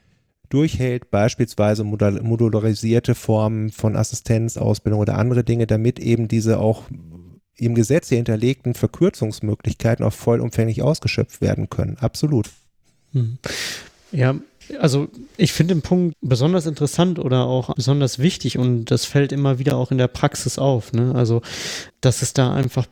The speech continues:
Speaker 2: einfach Probleme gibt und wie du sagst, Tobias, also dass, ähm, manche Bewerber vielleicht einfach aufgrund der Durchlässigkeit, ne, die, äh, die Anforderungen vielleicht noch gar nicht so erfüllen. Aber wie ist so deine, deine, ähm, Haltung dazu? Hat der Gesetzgeber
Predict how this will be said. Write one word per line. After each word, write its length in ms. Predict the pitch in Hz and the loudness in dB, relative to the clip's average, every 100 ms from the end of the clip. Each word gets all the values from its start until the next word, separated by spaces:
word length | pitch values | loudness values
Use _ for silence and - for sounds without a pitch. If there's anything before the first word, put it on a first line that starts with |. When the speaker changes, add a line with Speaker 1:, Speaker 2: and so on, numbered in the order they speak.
| - | -4
Speaker 2:
einfach 340 | 139 123 123 | -2 0 0
Probleme 420 | - 120 123 123 117 | 0 0 0 0 2
gibt 300 | 170 - 131 | 0 0 -2
und 160 | 107 | -2
wie 60 | 123 | -2
du 140 | 123 | -2
sagst, 380 | 117 127 135 - | 2 0 0 -4
Tobias, 360 | 127 120 117 - | -2 2 2 0
also 220 | 120 120 | -2 0
dass, 340 | 123 120 - - | 0 0 0 0
ähm, 340 | 120 113 110 - _ | 2 0 -2 -8 _
manche 280 | 117 113 120 | 0 0 0
Bewerber 720 | 117 107 117 120 120 120 120 - - - - - | -2 0 2 2 2 2 0 -4 -14 -18 -18 -14
vielleicht 460 | - 123 120 - | -2 0 0 0
einfach 280 | 123 113 113 - - | -2 0 -2 -4 -8
aufgrund 460 | - 127 - 139 143 | -4 -4 0 0 2
der 80 | 117 | 0
Durchlässigkeit, 1000 | 127 143 139 123 127 - 131 127 131 - | 0 0 0 -2 -4 -2 0 2 0 0
ne, 160 | 123 | 0
die, 300 | 120 120 120 120 - - - - | 2 0 -2 -4 -10 -16 -16 -12
äh, 300 | 220 123 120 | -2 2 2
die 120 | 117 | 2
Anforderungen 480 | 127 123 131 123 120 | 0 0 0 2 0
vielleicht 320 | - 127 123 | 0 0 0
noch 140 | 123 - | 0 0
gar 160 | 123 | 0
nicht 160 | 120 113 | 0 -2
so 100 | - | -2
erfüllen. 500 | 127 - - 160 135 | -2 -2 0 2 2
Aber 360 | 120 117 120 143 | 0 0 -2 -4
wie 640 | 143 143 147 147 - 135 | -8 -8 -8 -8 -2 0
ist 120 | 135 | 0
so 100 | - | 0
deine, 640 | 127 127 135 131 131 127 123 | 0 2 2 0 0 -2 -2
deine, 640 | 123 123 123 123 123 131 | 0 2 2 0 0 0
ähm, 240 | 123 120 | 0 0
Haltung 380 | 123 156 143 123 | 2 0 0 -2
dazu? 540 | 120 - - 131 139 131 | -2 -4 -4 -4 0 0
Hat 160 | 131 | 2
der 140 | 135 127 | 2 2
Gesetzgeber 840 | 120 143 - - 135 131 131 | 2 0 -2 -4 0 2 2